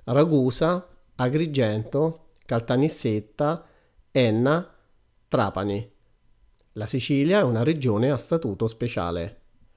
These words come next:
L'economia, l'agricoltura, nelle colline all'interno ci sono coltivazioni estensive, mentre sulle coste coltivazioni intensive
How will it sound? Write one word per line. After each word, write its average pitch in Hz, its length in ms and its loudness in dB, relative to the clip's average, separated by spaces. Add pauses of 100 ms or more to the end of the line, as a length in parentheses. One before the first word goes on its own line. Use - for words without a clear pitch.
(640)
L'economia, 165 760 4 (500)
l'agricoltura, 165 1200 2 (1300)
nelle 147 280 6
colline 156 720 6
all'interno 180 1080 4 (280)
ci 151 140 -4
sono 139 400 2
coltivazioni 139 1080 2
estensive, 113 1040 -2 (1400)
mentre 143 500 4
sulle 180 240 2
coste 156 720 2
coltivazioni 156 880 2
intensive 117 840 0